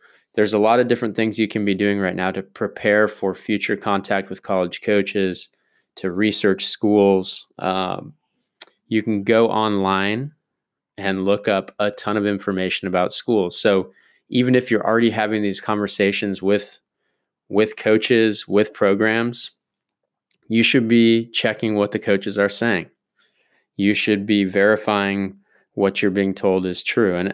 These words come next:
and I'm not saying that college coaches are out there trying to mislead you or trying to lie to you, but you need to do your due diligence to learn about the program and all aspects of the program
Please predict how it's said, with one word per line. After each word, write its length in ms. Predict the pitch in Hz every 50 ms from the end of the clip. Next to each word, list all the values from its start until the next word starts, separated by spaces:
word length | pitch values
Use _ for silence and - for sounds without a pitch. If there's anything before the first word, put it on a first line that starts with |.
| -
and 160 | - 107 104
I'm 140 | 107 107 117
not 180 | 123 117 - -
saying 240 | - - 110 110 107
that 160 | 101 95 92
college 400 | - - 104 98 98 95 - -
coaches 400 | - 104 101 98 - 104 95 92
are 100 | 95 87
out 260 | 90 95 92 90 -
there 360 | 110 95 95 92 92 87 - - _ _ _ _ _ _ _
trying 240 | - - - 104 104
to 80 | 104 95
mislead 640 | 95 95 92 - - - 101 107 113 110 101 -
you 340 | 92 92 90 90 92 98 - _ _ _ _ _ _ _ _ _ _ _
or 580 | - 101 95 92 92 92 87 87 87 - - -
trying 280 | - - 104 101 95
to 80 | 95 90
lie 240 | 90 92 101 113 107
to 80 | 101
you, 360 | 95 92 92 92 90 104 123 - _ _ _
but 380 | - 139 135 107 101 104 - - - _ _ _ _ _ _ _
you 160 | - 110 107 113
need 240 | 120 120 117 117
to 520 | - - 117 117 110 110 110 110 104 107 - _ _ _ _ -
do 80 | - 113
your 180 | 107 107 107
due 180 | 107 110 110 104
diligence 840 | 101 101 110 113 123 120 113 101 101 95 92 92 95 - - - - _ _ _ _ _ _ _ _ _ _ _
to 320 | - - 101 98 92 95 95
learn 220 | 87 92 104 107
about 260 | 113 107 101 104 101 101
the 60 | 101
program 760 | - - - 101 95 92 98 95 95 95 92 92 92 92 92
and 200 | - 82 87 87
all 240 | - - 98 101 95
aspects 540 | 92 92 95 92 - - - 92 90 - -
of 100 | 90 85
the 80 | 90
program 640 | 85 - - 98 92 92 90 90 90 90 87 85 80